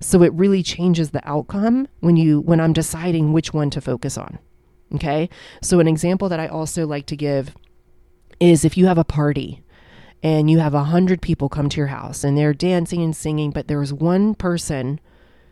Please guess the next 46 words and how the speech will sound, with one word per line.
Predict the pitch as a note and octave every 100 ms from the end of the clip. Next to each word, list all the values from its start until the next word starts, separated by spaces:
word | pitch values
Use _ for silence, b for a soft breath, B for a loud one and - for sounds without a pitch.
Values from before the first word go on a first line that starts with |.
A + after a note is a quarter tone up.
| b b
sitting | - F3 E3
on | D#3+
the | D#3
couch | D#3 C#3 -
and | C#3+
they're | C#3
not | C#3 C3+
having | C3+ B2+
a |
good | B2 C3
time. | - A2+ - - _ _ _ _ b b
When | D#3 D3
everybody | E3 G3 B3 A#3 A3+
leaves | G#3 G#3 F#3
the | -
party | F3 E3+ D#3
that | C#3 C#3
night, | B2 B2 - b b b b b
are | E3
you | F3
gonna | G3+ G#3+ F#3
say, | - F3
"That | F3 E3+
was | D#3+
a | D3+
really | C#3 D#3 D#3+
good | D#3+ D#3+
party. | D3+ C#3+ D#3 F3+
There | E3
were | C#3+
ninety-nine | D3 D3+ D#3+ E3 E3 D3 D3
people | D#3 - D3+
here | D#3 D#3
that | C#3+
were | C3+ -
eating | D#3+ D#3 D3
snacks | D3+ C#3+ C#3+ -
and | C#3+
dancing | C#3 D3 C#3+ C3+
and | C3
talking | B2 D3 C#3 C#3+
and | C#3+
having | C#3 C#3 C3+
a |
great | D3+ C#3+
time"? | - C3+ C#3+ G#3